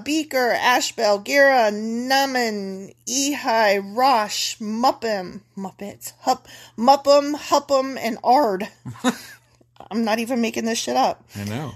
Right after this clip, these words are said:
Speaker 1: These were the sons of Rachel and Jacob. The number of Jacob's descendants through Rachel was fourteen.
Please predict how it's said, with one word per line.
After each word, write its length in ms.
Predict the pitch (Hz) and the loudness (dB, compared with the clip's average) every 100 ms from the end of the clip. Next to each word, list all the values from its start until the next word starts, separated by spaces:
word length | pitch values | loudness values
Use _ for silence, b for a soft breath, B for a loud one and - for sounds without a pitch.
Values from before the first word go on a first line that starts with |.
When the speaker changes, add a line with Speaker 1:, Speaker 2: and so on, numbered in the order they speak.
| _ | _
Speaker 1:
These 260 | 220 302 311 | 0 2 2
were 100 | 311 | -2
the 80 | 294 | 0
sons 280 | 302 294 294 | 0 0 -2
of 120 | 262 | 0
Rachel 360 | 269 277 302 | -2 0 0
and 140 | 294 277 | 0 0
Jacob. 560 | 233 269 320 233 180 185 | 0 0 0 0 0 -2
The 100 | 214 | -4
number 320 | 226 262 269 | -2 -4 0
of 160 | 262 214 | -2 0
Jacob's 400 | 254 262 254 240 | -4 -2 -4 -4
descendants 500 | 254 285 262 254 254 | -6 -4 -2 -2 -4
through 160 | 247 | -8
Rachel 400 | 214 226 247 247 | -2 -2 -2 -2
was 200 | 233 196 | -2 -4
fourteen. 880 | - 262 269 - - 269 262 208 147 | -6 0 0 0 -6 -4 -4 -4 -8